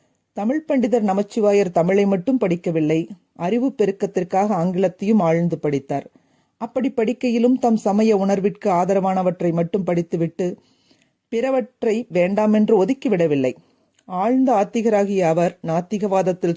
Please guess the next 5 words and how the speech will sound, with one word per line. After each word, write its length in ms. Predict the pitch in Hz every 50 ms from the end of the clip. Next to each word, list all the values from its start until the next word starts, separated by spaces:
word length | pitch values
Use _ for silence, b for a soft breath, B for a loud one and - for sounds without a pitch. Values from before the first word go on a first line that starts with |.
| -
சுடர்விட்ட 600 | 175 165 175 180 180 180 170 175 - 175 165 160 b b b b b b
சிறந்த 440 | - - 226 233 262 285 285 277 277
நூலையும் 480 | 247 247 247 240 240 240 233 269 294
ஊன்றி 280 | 262 196 190 165 175 170
படித்தார். 540 | 165 - 151 143 135 - - 127 120 -